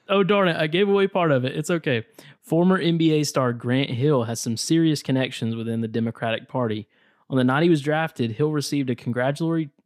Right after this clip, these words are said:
congratulatory call from then President Bill Clinton. But why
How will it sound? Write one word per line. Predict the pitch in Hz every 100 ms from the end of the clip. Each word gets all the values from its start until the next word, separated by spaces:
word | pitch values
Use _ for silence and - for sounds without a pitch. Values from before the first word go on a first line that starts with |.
| 143
congratulatory | 131 123 - 143 175 190 156 - 151 139
call | 127 - 131 113
from | - 113 110
then | 131 156 147 -
President | 139 127 117 117
Bill | 117 117
Clinton. | 113 123 110 110 98 _ _ -
But | 127 123
why | 127 131 156 113 110